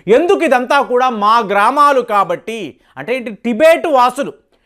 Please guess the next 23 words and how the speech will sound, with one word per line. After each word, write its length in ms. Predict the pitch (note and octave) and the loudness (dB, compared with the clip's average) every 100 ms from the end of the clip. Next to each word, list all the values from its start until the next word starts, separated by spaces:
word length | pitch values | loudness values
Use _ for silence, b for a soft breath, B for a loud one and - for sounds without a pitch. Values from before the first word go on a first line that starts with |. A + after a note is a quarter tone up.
| _ - | _ -10
టిబెట్ 440 | A3 C4+ D#4 C4 | -4 0 0 0
దేశానికి 600 | A#3+ C4+ C4+ C#4 C4+ B3 | 0 2 2 0 -2 -4
సంబంధించిన 600 | A#3 A#3+ A#3+ A#3+ A#3 A#3 | -6 -6 -6 -8 -6 -6
వాళ్ళను 380 | A3 G#3+ A3 A#3 | 0 0 0 -4
బెదిరించి, 840 | E3+ F#3 G3 C4 A#3 G3 A#3+ D#4 C#4 b - | -4 -2 -2 -4 -6 -8 -10 -10 -10 b -4
"చూడండి 320 | C4 C#4 C4 | 0 2 2
ఇక్కడ 180 | C4+ A#3 | 0 2
ఎంతెంత 360 | G3+ G3+ B3+ B3 | 0 0 -8 -8
ఖాళీ 380 | A#3 G#3 A#3+ C4+ | -4 -2 0 -2
ప్లేస్ 300 | B3 A3+ A3+ | -4 -4 -4
ఉందో, 300 | G3+ D4 D#4+ - | 0 0 0 -6
ఇక్కడికి 340 | F#3+ C4+ A#3+ | -2 0 2
వెళ్ళి 220 | A#3+ C4 | 0 0
మీరు 200 | C#4+ C#4 | 0 -2
నివసించండి, 680 | A#3 A3+ A#3+ C4 A#3+ A3+ B3 | 0 -2 -4 -6 -4 -4 -4
మీకు 220 | C4+ A#3+ | -6 -4
రోడ్లు 400 | A3+ G3+ A#3+ A#3+ | 2 4 4 2
వేస్తాము, 640 | B3+ A3 G#3 A3+ G#3 D#4 F#4+ B G3 | 2 0 0 -2 -2 -2 -4 B -6
మీకు 320 | C4+ E4 D4+ | -4 -2 -4
కావలసిన 560 | - A#3 C4 C4 B3 | 0 2 2 -2 -6
సరుకులు 460 | A#3 A3 A3+ A#3+ C4 | -6 -2 -2 -2 -4
ఇస్తాము, 420 | A#3+ - A3 B3+ | -4 -2 -2 -2
మీకు 600 | D4+ C#4 E4+ B3+ B3 C#4 | -4 -2 -4 0 2 2